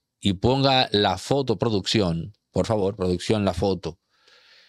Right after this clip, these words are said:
Nicolás Maduro y Luis Abinader reunidos, compartiendo el mismo espacio-tiempo, dialogando de forma afable. Eso fue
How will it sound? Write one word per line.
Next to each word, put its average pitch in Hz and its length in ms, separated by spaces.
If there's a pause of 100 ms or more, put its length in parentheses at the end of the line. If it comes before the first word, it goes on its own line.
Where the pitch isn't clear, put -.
(1200)
Nicolás 147 440
Maduro 156 600 (380)
y 120 140
Luis 143 300
Abinader 120 760
reunidos, 92 960 (600)
compartiendo 185 1120
el 139 240
mismo 143 720
espacio-tiempo, 110 1200 (560)
dialogando 185 800
de 151 140
forma 143 800 (120)
afable. 113 720 (840)
Eso 156 300
fue 143 540